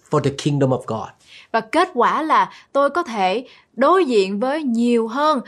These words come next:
Speaker 2: và làm được nhiều công việc hơn cho vương quốc của Ngài.
Speaker 1: A small child,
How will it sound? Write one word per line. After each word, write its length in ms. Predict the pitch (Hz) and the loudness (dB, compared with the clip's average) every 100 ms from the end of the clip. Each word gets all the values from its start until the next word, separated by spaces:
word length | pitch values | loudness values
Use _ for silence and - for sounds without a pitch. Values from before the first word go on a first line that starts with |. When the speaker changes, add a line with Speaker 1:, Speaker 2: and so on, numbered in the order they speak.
| - - | -14 -8
Speaker 2:
và 200 | 196 196 | -2 0
làm 420 | 202 226 208 196 | 0 0 0 -2
được 180 | 190 - | -4 -6
nhiều 340 | 190 220 214 | -4 0 0
công 200 | 214 294 | 0 -6
việc 220 | 226 196 - | -4 -4 -2
hơn 260 | 254 247 | -2 -2
cho 140 | 247 220 | -2 -4
vương 340 | 185 247 226 | -2 -4 -2
quốc 120 | 294 285 | -6 -6
của 100 | 170 | -8
Ngài. 340 | 220 180 156 _ - _ _ _ _ - | -8 -10 -12 _ -20 _ _ _ _ -2
Speaker 1:
A 180 | 135 135 131 131 - _ _ - | 2 4 4 2 -4 _ _ -16
small 420 | - 143 147 156 | -6 0 2 2
child, 540 | 151 165 151 123 107 | 0 0 2 2 0